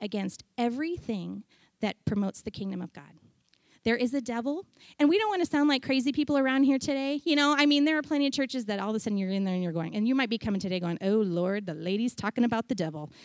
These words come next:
Good thing I have my Southern fan," <laughs> right? But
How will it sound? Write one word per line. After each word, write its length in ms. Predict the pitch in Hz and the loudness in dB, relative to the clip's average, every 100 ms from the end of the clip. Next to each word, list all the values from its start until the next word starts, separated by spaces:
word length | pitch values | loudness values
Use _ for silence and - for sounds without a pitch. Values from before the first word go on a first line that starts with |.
| - | -2
Good 180 | - 269 | 2 4
thing 160 | 294 294 | 4 4
I 40 | |
have 160 | 285 285 | 4 4
my 120 | 285 | 2
Southern 360 | - 262 302 320 | 2 2 2 2
fan," 360 | 254 202 175 | 0 0 -4
<laughs> 160 | 202 - | -2 2
right? 240 | - - 508 - - - - - 277 _ _ _ | 2 6 6 6 -8 -12 -12 -14 -16 _ _ _
But 120 | 370 | -2